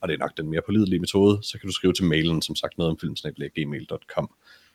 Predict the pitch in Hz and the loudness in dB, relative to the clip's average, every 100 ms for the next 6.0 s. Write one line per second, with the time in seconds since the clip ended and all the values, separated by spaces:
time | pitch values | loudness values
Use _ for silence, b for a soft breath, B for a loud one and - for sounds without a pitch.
0 | - 76 73 - 107 123 123 120 101 - | -10 -8 -8 0 6 8 8 6 4 4
1 | 92 82 95 - 90 - 95 90 92 87 | 0 2 2 2 0 2 2 4 4 4
2 | - 92 95 98 90 87 - b b b | 4 2 0 2 2 2 -4 b b b
3 | - - 143 - 120 120 156 143 135 135 | 0 4 4 6 4 6 6 6 6 6
4 | - 120 120 120 120 120 120 104 92 85 | 6 6 6 8 6 4 2 2 2 2
5 | 82 - 82 82 85 95 - 117 110 | 2 0 -2 -2 -2 -4 -2 0 0